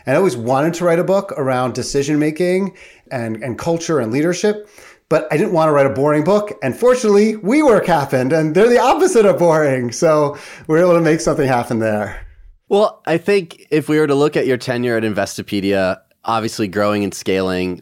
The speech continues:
Speaker 2: tons of books on those subjects. And let's be honest, there's a lot of luck involved in some of that.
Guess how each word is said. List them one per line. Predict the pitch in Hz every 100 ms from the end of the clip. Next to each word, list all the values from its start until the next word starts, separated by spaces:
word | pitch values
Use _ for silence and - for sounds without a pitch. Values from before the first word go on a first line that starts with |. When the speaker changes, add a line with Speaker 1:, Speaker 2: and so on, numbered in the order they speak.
| _
Speaker 2:
tons | - 165 165
of | 123
books | 104 104 -
on | 101 92
those | 92 92 - - -
subjects. | - 90 85 87 87 87 - -
And | 107 101 101 101 95
let's | - 131 -
be | 127
honest, | 113 110 110
there's | 104 101
a |
lot | 104 101
of | 98
luck | 92 90
involved | 98 87 87 87 87 -
in | - 101
some | - 98
of | 92
that. | 78 - 113